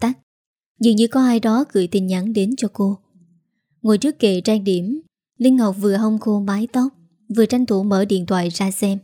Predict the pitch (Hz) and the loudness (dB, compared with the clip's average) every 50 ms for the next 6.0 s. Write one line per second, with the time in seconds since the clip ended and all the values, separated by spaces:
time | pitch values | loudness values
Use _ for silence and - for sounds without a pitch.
0 | _ _ _ _ _ _ _ _ _ _ _ _ _ - 254 254 320 311 - 240 | _ _ _ _ _ _ _ _ _ _ _ _ _ 0 2 2 2 2 2 2
1 | 214 208 214 226 262 254 254 - - 196 190 185 185 190 185 180 175 170 190 185 | 4 4 2 2 2 0 0 0 -2 -2 -2 -2 -2 -2 -2 -4 -2 -2 -2 -2
2 | 175 170 _ _ _ _ _ - 240 247 - - 285 302 - - 247 233 202 202 | -2 -2 _ _ _ _ _ -4 -4 -2 -2 -2 -4 -4 -2 -2 -2 0 0 -2
3 | 185 175 170 180 175 170 165 165 185 _ _ _ _ _ _ _ _ - - 208 | -2 -4 -4 -6 -8 -8 -8 -10 -14 _ _ _ _ _ _ _ _ -2 0 0
4 | 214 - - 233 208 202 196 - 262 262 247 214 202 226 254 262 262 254 240 214 | 2 2 2 2 2 2 2 2 2 2 2 2 0 2 2 4 4 4 2 0
5 | 190 180 180 175 214 202 214 262 302 294 247 226 208 202 - 202 190 175 170 _ | -2 -2 -2 0 0 0 0 -2 0 0 0 0 0 0 0 2 2 0 0 _